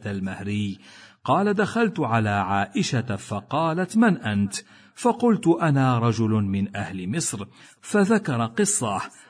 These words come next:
فقالت: "إني سمعت رسول الله صلى الله عليه وسلم يقول:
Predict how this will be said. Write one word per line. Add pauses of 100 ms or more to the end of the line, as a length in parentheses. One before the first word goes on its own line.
(100)
فقالت:
"إني
سمعت
رسول
الله
صلى
الله
عليه
وسلم
يقول: